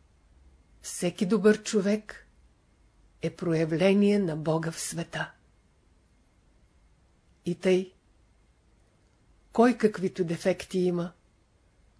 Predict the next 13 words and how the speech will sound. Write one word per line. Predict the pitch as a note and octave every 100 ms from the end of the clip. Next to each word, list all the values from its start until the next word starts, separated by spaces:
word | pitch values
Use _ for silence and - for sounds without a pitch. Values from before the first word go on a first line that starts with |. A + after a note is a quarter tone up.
| _
кой | - C4+
от | F#3+ -
каквото | - - G#3 G#3+ F#3+
е | F3
лишен, | E3+ E3 - F3+ F3 G3 _ _ _ _ _ _ _ _ _ A3+
нека | C4+ G#3+
каже | G#3 F3 E3+
в | D#3+
себе | - F#3 E3+
си: | E3 - E3 - _ _ _ _ _ _ _ _ _ _ _
„Ще | - - G#3+
стане | - - G3 F#3 E3
това, | E3 D#3+ D3